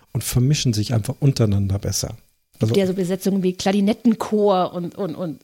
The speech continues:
Speaker 2: solche Sachen.
Speaker 1: Ja.
Speaker 2: Das wär jetzt für Oboe,
Speaker 1: Ja.
Speaker 2: Oboenchor wär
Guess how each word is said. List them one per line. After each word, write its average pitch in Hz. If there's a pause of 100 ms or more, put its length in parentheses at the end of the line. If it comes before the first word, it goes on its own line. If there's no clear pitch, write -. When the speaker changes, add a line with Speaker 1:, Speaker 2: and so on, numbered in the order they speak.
Speaker 2:
solche 175
Sachen. 131
Speaker 1:
Ja. 113
Speaker 2:
Das -
wär 185
jetzt 196
für -
Oboe, 240 (160)
Speaker 1:
Ja. 214 (120)
Speaker 2:
Oboenchor 254
wär 226